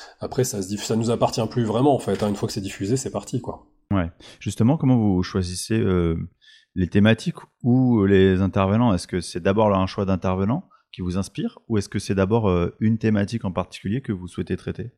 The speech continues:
Speaker 1: C'est souvent une thématique où vraiment, ou alors soit on va tomber sur quelqu'un, un bouquin ou une, une vidéo de quelqu'un qui va vraiment nous intéresser tous les deux, on se le fait découvrir, on échange un petit peu comme ça.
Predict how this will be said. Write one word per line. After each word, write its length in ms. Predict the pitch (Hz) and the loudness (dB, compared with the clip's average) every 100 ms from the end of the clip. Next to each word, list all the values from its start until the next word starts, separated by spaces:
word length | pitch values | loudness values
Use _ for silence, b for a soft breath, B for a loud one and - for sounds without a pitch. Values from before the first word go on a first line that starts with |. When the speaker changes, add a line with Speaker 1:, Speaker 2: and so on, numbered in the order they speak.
| _ _ - - - | _ _ -20 -20 -16
Speaker 1:
C'est 440 | - 135 139 143 | 0 4 6 4
souvent 340 | 135 143 165 175 | 2 0 2 2
une 80 | |
thématique 640 | 170 147 139 135 147 151 - | 2 4 4 2 -2 -4 -2
où 80 | 113 | -2
vraiment, 320 | 123 139 151 | 2 4 4
ou 80 | 123 | 2
alors 140 | 113 | 0
soit 260 | - 160 170 | 0 0 2
on 80 | |
va 80 | 143 | 2
tomber 340 | 135 135 135 139 | 4 4 6 4
sur 220 | 135 123 | 0 0
quelqu'un, 380 | 139 120 135 131 | 0 0 0 2
un 260 | 131 117 | 2 0
bouquin 400 | 107 113 - 120 | -2 -4 -4 -2
ou 640 | 117 113 117 107 101 98 101 | 0 0 0 0 -2 -2 -2
une, 300 | 98 95 101 | 0 -2 -2
une 80 | |
vidéo 340 | 101 123 120 120 | -2 0 0 0
de 60 | |
quelqu'un 320 | 120 104 120 123 | -2 -6 -4 -4
qui 160 | 123 | -4
va 100 | 101 | -4
vraiment 220 | 95 113 | -2 0
nous 160 | 123 107 | 0 -2
intéresser 420 | 101 104 101 113 | -4 -2 -4 -6
tous 140 | - 123 | -6 -4
les 100 | 104 | -2
deux, 220 | 113 151 | 2 4
on 220 | 139 104 | 4 0
se 140 | - | -6
le 60 | 107 | -10
fait 140 | 127 | -6
découvrir, 520 | 113 110 107 101 127 135 | -4 -4 -4 0 2 2
on 120 | 107 | 0
échange 320 | 101 117 107 | -2 -2 -2
un 80 | 101 | -4
petit 140 | - | -6
peu 120 | - | -10
comme 180 | 101 95 | -6 -6
ça. 260 | - - | -4 -6